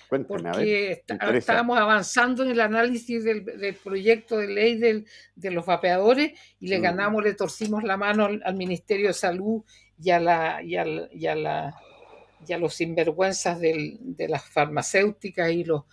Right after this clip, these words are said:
Speaker 2: y los taba-, y las tabacaleras. Ganamos nosotros, ganó la tesis de, de la Comisión de Salud.
Speaker 1: Ya, y esa tesis era que no eran productos farmacéuticos.
Speaker 2: Eh, por ahí va la cosa.
Speaker 1: Ah, ya.
Speaker 2: Y, la, y, el, y porque él insistía mucho Cuadrado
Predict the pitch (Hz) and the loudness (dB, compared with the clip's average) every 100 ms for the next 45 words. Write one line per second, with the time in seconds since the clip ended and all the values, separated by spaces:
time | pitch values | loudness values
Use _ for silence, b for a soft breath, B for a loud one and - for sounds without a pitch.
0 | b - 165 147 - 147 110 196 190 - | b -8 -4 -4 2 4 4 2 2 4
1 | 165 151 143 104 101 - _ _ _ _ | 6 6 6 0 -4 -12 _ _ _ _
2 | _ - 165 165 196 190 190 151 220 139 | _ -4 4 6 6 4 2 4 6 4
3 | - - 156 151 165 165 165 190 - 175 | 0 -6 -2 2 2 2 2 0 0 -2
4 | 165 160 160 160 156 180 156 170 180 165 | 2 2 2 0 0 0 -4 -4 -4 -4
5 | - 135 - _ _ _ _ _ _ _ | -6 -12 -14 _ _ _ _ _ _ _
6 | - b - 139 131 131 160 165 160 156 | -20 b 4 10 10 10 6 6 6 10
7 | 170 175 147 147 180 196 147 165 170 165 | 10 10 6 6 6 6 4 2 2 -2
8 | 165 160 110 90 80 - _ 220 208 160 | 0 0 -2 -6 -14 -20 _ -4 -2 2
9 | 233 220 262 285 262 - - - _ _ | 8 10 12 12 10 6 -6 -8 _ _
10 | _ _ _ 147 151 92 - _ _ _ | _ _ _ 4 4 2 -6 _ _ _
11 | _ _ - 220 226 214 208 170 - B | _ _ 0 4 6 8 8 6 0 B
12 | B 196 202 202 202 208 - 185 - 254 | B 6 6 6 2 0 2 0 2 4
13 | 269 226 214 - 240 196 240 269 262 269 | 4 2 -2 2 4 6 2 2 2 6
14 | 240 240 277 285 | 6 8 10 8